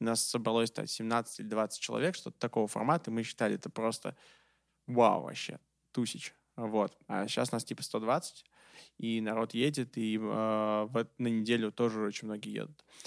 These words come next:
Что касается оргов, ну, здесь как бы видно, э, есть ребята, которые хотят, э, чуть больше вкладывать, чем все остальные, они готовы, и там они делают какие-то уникальные, классные идеи.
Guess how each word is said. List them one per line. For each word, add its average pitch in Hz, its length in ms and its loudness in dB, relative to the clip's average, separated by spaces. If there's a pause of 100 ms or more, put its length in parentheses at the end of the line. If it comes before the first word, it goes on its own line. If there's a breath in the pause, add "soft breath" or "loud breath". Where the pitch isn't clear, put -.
(160 loud breath)
Что - 160 -4
касается 156 380 4
оргов, 170 380 6
ну, 131 100 2
здесь 135 260 2
как 131 160 -6
бы 123 120 -2
видно, 127 420 0
э, 120 160 -2
есть 123 260 -4
ребята, 139 380 2
которые 113 380 -2
хотят, 117 580 -2
э, 110 480 -2
чуть 110 200 -8
больше 120 320 4
вкладывать, 107 460 0
чем 110 160 -4
все 110 160 -4
остальные, 131 460 -2
они 113 140 -2
готовы, 120 760 0
и 117 40 -8
там 107 260 -6
они 110 180 -6
делают 113 240 -2
какие-то - 220 -8
уникальные, 110 460 -2
классные 110 440 -4
идеи. 139 380 0